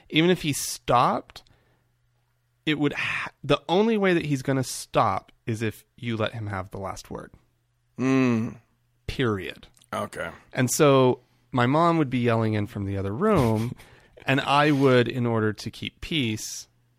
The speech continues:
Speaker 1: have to, absolutely have to let him have that, the last word.
Speaker 2: Well, I, maybe that, so maybe this is
Speaker 1: If
Speaker 2: the
Speaker 1: I said
Speaker 2: strategy.
Speaker 1: anything else,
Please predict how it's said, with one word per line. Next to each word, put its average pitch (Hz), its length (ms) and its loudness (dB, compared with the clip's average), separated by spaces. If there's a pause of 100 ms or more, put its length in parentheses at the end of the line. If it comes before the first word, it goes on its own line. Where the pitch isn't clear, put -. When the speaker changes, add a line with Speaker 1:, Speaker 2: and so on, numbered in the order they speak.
(280)
Speaker 1:
have - 580 -2
to, - 200 -8 (560)
absolutely 156 840 2 (640)
have - 260 -4
to 92 220 -8 (840)
let 113 200 0
him 107 140 -4
have 92 180 -8
that, 95 180 -10 (160)
the 104 140 -10
last 95 320 -10
word. 107 220 -8
Speaker 2:
Well, 180 180 6
I, 147 260 6
maybe 156 320 4
that, 135 160 0
so 139 120 4
maybe 123 240 2
this 120 200 -2
is 143 80 4
Speaker 1:
If 113 40 -2
Speaker 2:
the 143 60 4
Speaker 1:
I 139 100 8
said 127 120 6
Speaker 2:
strategy. 208 300 6
Speaker 1:
anything 233 300 0
else, 175 500 -2